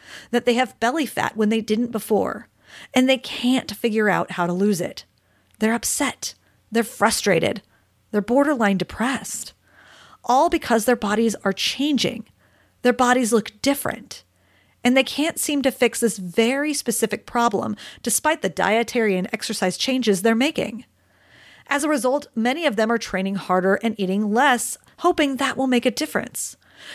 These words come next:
They're continuing to not see the changes they want to see, likely because they are overtraining and undereating.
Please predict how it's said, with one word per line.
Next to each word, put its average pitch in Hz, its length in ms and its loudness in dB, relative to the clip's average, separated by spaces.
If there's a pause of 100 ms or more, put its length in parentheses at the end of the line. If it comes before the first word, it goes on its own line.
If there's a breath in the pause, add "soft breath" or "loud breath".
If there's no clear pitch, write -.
(140 loud breath)
They're 294 100 2
continuing 294 640 0
to 233 120 0
not 208 440 2
see 254 220 0
the 247 100 2
changes 233 380 0
they 240 100 2
want 220 160 0
to 214 60 2
see, 294 280 -2
likely 262 400 -2
because 254 380 0
they 226 160 2
are 240 180 2
overtraining 226 640 0
and 220 80 0
undereating. 233 720 -2